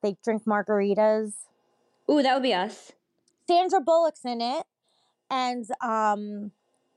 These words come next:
Speaker 1: oh my God, why am I having a brain fart?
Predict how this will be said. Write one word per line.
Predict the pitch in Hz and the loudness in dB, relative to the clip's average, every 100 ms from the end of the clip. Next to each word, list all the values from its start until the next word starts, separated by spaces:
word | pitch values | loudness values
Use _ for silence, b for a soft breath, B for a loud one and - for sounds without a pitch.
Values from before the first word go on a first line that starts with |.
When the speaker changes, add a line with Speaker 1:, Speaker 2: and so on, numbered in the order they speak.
| _ _ _ _ _ _ _ _ - - | _ _ _ _ _ _ _ _ -20 -8
Speaker 1:
oh | 233 | -4
my | 226 | -2
God, | 214 202 185 | 2 2 2
why | 202 202 | 2 4
am | 208 214 214 | 4 4 2
I | 202 202 - | 0 0 0
having | - 202 196 | -2 -2 -2
a | 190 | -2
brain | 190 185 | 0 0
fart? | - 175 175 | -2 0 0